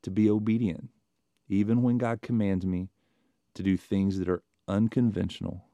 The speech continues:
and even when He commands me to do things that are difficult and seem to make no sense.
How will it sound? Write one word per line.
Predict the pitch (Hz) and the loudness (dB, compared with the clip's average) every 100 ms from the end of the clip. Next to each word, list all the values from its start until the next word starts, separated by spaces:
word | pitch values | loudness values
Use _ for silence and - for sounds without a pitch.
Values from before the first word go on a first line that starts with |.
| _ _ _ _ _ _ _ _ - | _ _ _ _ _ _ _ _ -10
and | 101 | -10
even | - 104 117 123 | -2 0 2 2
when | 123 | 0
He | 120 | 0
commands | 120 104 92 90 | 0 0 0 -4
me | 92 87 - _ _ _ _ | -6 -8 -10 _ _ _ _
to | - | -12
do | - 90 | -6 -6
things | - 104 101 90 90 | -6 -4 -2 -2 -6
that | 95 | -10
are | 98 92 _ | -12 -14 _
difficult | 101 - - 92 - - _ _ _ _ _ _ _ _ - | -10 -10 -10 -10 -10 -14 _ _ _ _ _ _ _ _ -12
and | 87 | -10
seem | - 98 95 | -6 -2 0
to | 87 | -2
make | 90 90 73 | -4 -6 -6
no | 87 | -6
sense. | 85 85 87 - - | -8 -10 -12 -14 -20